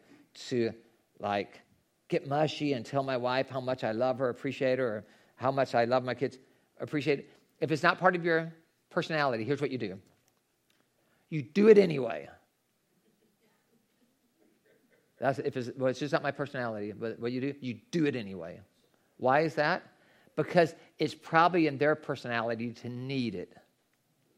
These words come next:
And it's pretty selfish if my kids need something, and because it's not my personality, I don't do it. I'm gonna do it no matter what. It doesn't matter if it's my personality to do that type of stuff.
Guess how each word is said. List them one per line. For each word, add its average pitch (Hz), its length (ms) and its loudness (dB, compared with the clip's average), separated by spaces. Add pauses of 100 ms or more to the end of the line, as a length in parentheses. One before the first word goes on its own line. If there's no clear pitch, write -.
(920)
And - 60 -2
it's 131 140 -6
pretty 202 180 2
selfish 180 480 2
if - 120 -6
my 147 260 0
kids 147 300 -4
need 147 200 -2
something, 117 640 -8 (500)
and 143 140 -2
because 139 240 2
it's - 100 -6
not 160 200 2
my 151 160 0
personality, 135 680 -2
I 120 140 0
don't 120 240 -4
do 107 180 -6
it. - 200 -10 (1400)
I'm 240 140 -4
gonna 320 140 -2
do 226 160 -4
it 247 80 -6
no - 100 -6
matter 339 200 2
what. - 360 0 (420)
It - 60 -8
doesn't 349 140 -4
matter 170 180 4
if - 100 -6
it's 117 80 -8
my 117 120 -4
personality 107 760 -6
to 101 100 -8
do 101 180 -10
that 98 140 -6
type 101 100 -10
of - 60 -14
stuff. 104 140 -6